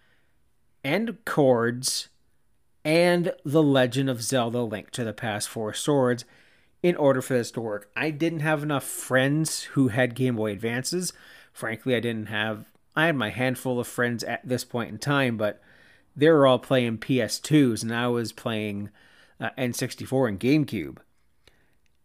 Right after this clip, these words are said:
Speaking of Legend of Zelda, in Japan, The Wind Waker was released. One of the most polarizing Zelda games out there due to its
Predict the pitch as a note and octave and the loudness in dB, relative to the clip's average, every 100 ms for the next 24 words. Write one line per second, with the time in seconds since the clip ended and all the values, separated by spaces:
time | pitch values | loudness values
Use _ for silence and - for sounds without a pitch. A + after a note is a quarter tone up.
0 | _ - - - B3+ C4+ C4+ G3 E3 D3+ | _ 0 0 4 2 4 4 6 6 6
1 | D3 G#2+ - D#3 C#3 D#2+ - _ _ _ | 2 -2 -2 -2 -2 -6 -16 _ _ _
2 | _ _ _ _ _ - C#3 G3+ G3+ E3 | _ _ _ _ _ -4 -2 0 2 2
3 | F#3 - - D3 C#3 G#2 F2+ - _ _ | 2 -2 0 4 4 2 -6 -14 _ _
4 | _ _ _ _ _ _ _ B2+ D3 D3 | _ _ _ _ _ _ _ 4 8 8
5 | A#2 C3+ B2+ A#2+ G#2+ G2+ G2 G#2+ G2 A2 | 6 2 2 0 -4 -6 -8 -10 -10 -12
6 | _ _ C3 A#2 A#2 A#2 A2 D2+ - - | _ _ -4 -2 -2 -4 -4 -6 -8 -14
7 | _ G#2+ A#2+ F3+ A3+ - F#3 F3+ C3 C3 | _ -4 2 2 0 0 0 0 -4 0
8 | D#3+ D#3 D3 D3 C#3+ _ _ _ _ - | 4 4 4 2 0 _ _ _ _ -2
9 | C#3+ D#3+ - - - D3+ D#3+ D#3+ C3+ B2 | 0 0 -6 -12 -2 6 8 8 6 4
10 | A2+ G#2 G#2+ F#2+ G2 _ _ _ _ _ | 2 -2 -6 -10 -14 _ _ _ _ _
11 | _ - G2+ C#3 C#3+ B2 A2 B2 A#2 G#2+ | _ -12 -4 2 2 2 0 0 -2 -2
12 | B2+ C3+ B2 A#2 A2 G#2+ - _ _ - | -2 -2 -2 -2 -2 -6 -14 _ _ -12
13 | A2 - D#3+ F3 - C#3+ C3+ B2 B2 - | -8 6 6 6 4 2 4 -2 -2 -6
14 | - | -6